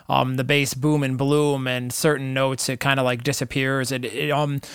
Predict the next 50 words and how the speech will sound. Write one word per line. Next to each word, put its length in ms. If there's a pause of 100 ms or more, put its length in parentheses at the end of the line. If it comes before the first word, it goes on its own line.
(160)
the 100
low 220
end 80
was 140
so 160
strong, 420
I 60
felt 180
like 140
it 40
was 140
even 200
actually 340
swallowing 480
up 140
the 100
vocals. 580 (420)
So 200
I 140
come 180
from, 140
like, 140
a 60
radio 800
rock 380
mixing 400
background 440
and 100
things 140
like 140
that. 240
And, 260
you 120
know, 220
that's, 320
like, 280
you 260
get 220
killed 480 (160)
if 120
you 80
turn 180
in 100
a 40
mix 400
<laughs> 140
or 80
whatever, 420
you 180
can't, 240